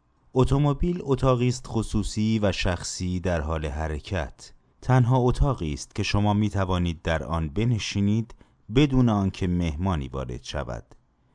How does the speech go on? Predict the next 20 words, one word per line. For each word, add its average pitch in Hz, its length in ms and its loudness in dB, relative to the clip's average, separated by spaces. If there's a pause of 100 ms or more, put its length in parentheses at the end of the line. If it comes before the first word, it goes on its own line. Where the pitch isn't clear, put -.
(480)
من 143 320 6
زمان 127 480 6
زیادی 110 480 2
را 78 120 -2
در 76 240 -2
اتومبیل 78 680 -2
می‌گذرانم. 65 840 -6 (600)
رانندگی 127 580 4
را 120 120 4
دوست 104 400 -4
دارم. 60 400 -6 (560)
اگر 80 320 0
فیلمساز 104 580 -4
نشده 104 420 -2
بودم 110 400 0
دلم 113 260 0
می‌خواست 90 680 -2
رانندهٔ 78 680 -2
کامیون 82 640 -2
بشوم. 64 500 -8